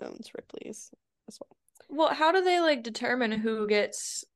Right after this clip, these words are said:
Speaker 2: selected?
Speaker 1: Oh, interesting, tr-, interesting. That transitions me perfectly.
Speaker 2: Oh.
Speaker 1: Okay.
Speaker 2: <laughs>
Speaker 1: So. <laughs>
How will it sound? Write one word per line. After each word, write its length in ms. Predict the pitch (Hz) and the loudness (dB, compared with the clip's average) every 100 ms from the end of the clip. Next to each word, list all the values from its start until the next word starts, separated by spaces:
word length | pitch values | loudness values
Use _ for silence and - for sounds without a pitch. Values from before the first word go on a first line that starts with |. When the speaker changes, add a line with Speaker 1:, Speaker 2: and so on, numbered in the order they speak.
| _ _ _ _ _ _ _ | _ _ _ _ _ _ _
Speaker 2:
selected? 720 | - - 202 196 214 - - 226 226 _ _ _ _ _ _ _ _ _ _ _ - | -10 -2 0 0 -2 -6 -6 -8 -10 _ _ _ _ _ _ _ _ _ _ _ -2
Speaker 1:
Oh, 220 | 277 - _ - | -2 -2 _ -8
interesting, 460 | 262 269 - 240 | -6 -6 -6 -8
tr-, 140 | - - 247 | -8 -14 -12
interesting. 560 | 254 - 233 233 220 | -12 -12 -14 -10 -6
That 160 | 233 233 | -6 -6
transitions 560 | 233 220 208 - 214 | -6 -4 -4 -6 -8
me 80 | 220 | -8
perfectly. 540 | 214 - - - 226 - _ - - - - | -8 -10 -12 -14 -12 -12 _ -20 -20 -18 2
Speaker 2:
Oh. 60 | 285 | 6
Speaker 1:
Okay. 160 | 262 - _ - | 6 4 _ -14
Speaker 2:
<laughs> 80 | - - - _ 254 | -12 -16 -20 _ -6
Speaker 1:
So. 300 | - 440 - - 202 _ - _ _ - - _ _ _ _ _ - | 2 2 4 -2 -6 _ -20 _ _ -20 -20 _ _ _ _ _ -6
<laughs> 180 | 269 | -6